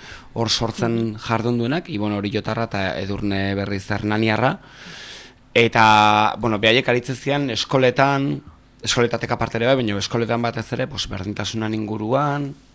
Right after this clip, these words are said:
eh, indarkerian prebentzioan, eta horrelako, eh, lanetan, ez da? Eta, bueno, sorburua badu Bilbon egiten zituzten lan batzutan,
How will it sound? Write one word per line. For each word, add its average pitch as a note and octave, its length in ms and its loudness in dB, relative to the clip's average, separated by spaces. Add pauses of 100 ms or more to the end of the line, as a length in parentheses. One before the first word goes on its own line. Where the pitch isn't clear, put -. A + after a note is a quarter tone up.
eh, F#2 500 -6 (140)
indarkerian G#2 500 -2
prebentzioan, G#2+ 840 0
eta G#2+ 80 -4
horrelako, G#2 580 -6 (560)
eh, F#2+ 540 0
lanetan, G2 560 0
ez F#2+ 160 -10
da? B2 140 -6 (720)
Eta, G2 1300 2 (480)
bueno, A#2 260 2
sorburua C3+ 580 6
badu C3+ 300 4
Bilbon B2+ 460 0
egiten B2 1040 -2
zituzten A#2+ 540 -2
lan A#2+ 180 0
batzutan, C#3+ 640 0